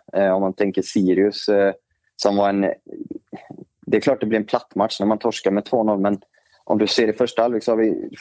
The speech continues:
fyra, fem hundraprocentiga målchanser att göra mål och då gör vi inte det och så blir man lite känslomässigt engagerad och, och vill gärna få till det här ledningsmålet.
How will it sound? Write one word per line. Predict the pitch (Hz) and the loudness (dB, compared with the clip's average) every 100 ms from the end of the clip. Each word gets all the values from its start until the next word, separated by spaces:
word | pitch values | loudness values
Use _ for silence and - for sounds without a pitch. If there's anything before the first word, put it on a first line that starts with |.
| - | 0
fyra, | 262 107 107 | 2 4 2
fem | 127 104 98 - | 0 -2 -4 -4
hundraprocentiga | 127 123 101 92 101 98 113 | -2 2 2 0 -4 -2 2
målchanser | 117 101 101 95 104 | 2 0 0 0 2
att | |
göra | 104 101 | 2 2
mål | 113 151 151 | 2 2 2
och | - 113 110 101 - | 2 2 2 0 -2
då | 92 110 | 0 2
gör | 107 | 2
vi | 101 | 2
inte | 120 - | -2 0
det | 107 107 | 2 2
och | 117 | 0
så | - | -2
blir | 107 107 | -2 0
man | 104 | 2
lite | 107 107 101 | 0 0 -2
känslomässigt | - 107 101 104 101 95 - - - _ _ - _ - | 0 -2 -2 -2 -2 -2 -6 -8 -10 _ _ -20 _ 0
engagerad | 107 110 - 110 104 113 120 | 2 2 0 2 2 0 0
och, | 117 - 110 107 | 0 0 0 0
och | 104 92 - 117 | 0 -4 -12 -4
vill | 113 | 0
gärna | 110 104 | 2 0
få | - | -2
till | 107 110 | -2 0
det | 104 | 2
här | 107 | 2
ledningsmålet. | 110 107 98 90 98 95 101 | 2 0 -2 -8 -4 -2 0